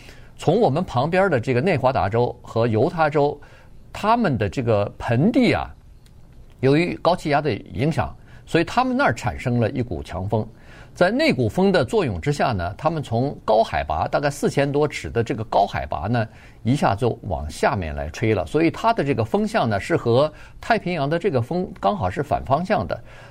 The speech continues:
从内陆吹到海边儿去。这股风，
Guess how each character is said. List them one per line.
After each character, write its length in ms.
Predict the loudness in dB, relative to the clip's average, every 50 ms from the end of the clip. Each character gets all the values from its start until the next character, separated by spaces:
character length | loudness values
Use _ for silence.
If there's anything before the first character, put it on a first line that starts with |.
| -18 -10
从 300 | -2 0 2 2 4 4
内 240 | 4 6 4 4 4
陆 260 | 4 2 2 0 -2 -8 -14 -12 -2
吹 200 | 0 0 2 2
到 240 | 2 2 0 0 -4 -8 -16 -20 -20 -20 -20 -20 -16
海 160 | -12 -10 -4
边 160 | 0 0 0
儿 40 | 0
去。 160 | 0 -6 -10 -10 -16 -20 -6 0
这 120 | 0 0
股 140 | 0 0 -2
风， 180 | -2 -2 -4